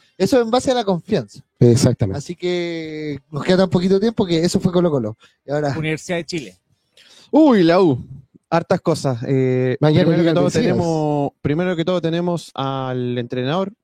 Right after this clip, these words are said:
Speaker 4: que ya es, eh, bueno, Mauricio Pellegrino.
Speaker 2: Mañana llega.
Speaker 4: Mañana llega. El que llegó hoy día es, eh, el señor venido desde Independiente, de Avellaneda, eh, Leo-,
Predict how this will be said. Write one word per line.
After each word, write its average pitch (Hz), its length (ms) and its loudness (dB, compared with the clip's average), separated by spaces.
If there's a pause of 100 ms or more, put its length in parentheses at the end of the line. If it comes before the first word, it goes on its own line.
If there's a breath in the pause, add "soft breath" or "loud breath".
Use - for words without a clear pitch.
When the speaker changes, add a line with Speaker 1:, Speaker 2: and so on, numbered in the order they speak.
(140)
Speaker 4:
que 123 100 -10
ya 143 240 -2
es, 143 220 -6
eh, 131 240 -4
bueno, 123 260 -6
Mauricio 120 400 -6
Pellegrino. 170 460 -4
Speaker 2:
Mañana 160 260 -2
llega. 160 320 -4 (420)
Speaker 4:
Mañana 143 400 -4
llega. 208 380 -4 (140)
El 143 160 -6
que 170 140 -6
llegó 196 200 -4
hoy 254 120 -4
día 240 280 -4 (400)
es, 170 340 -6
eh, 160 380 -2 (1040)
el 139 140 -4
señor 170 300 -4 (120)
venido 170 680 -4
desde 143 1040 -4 (340)
Independiente, 135 840 -6 (100)
de 110 100 -8
Avellaneda, 156 540 -4 (680)
eh, 135 180 -6
Leo-, 131 220 -4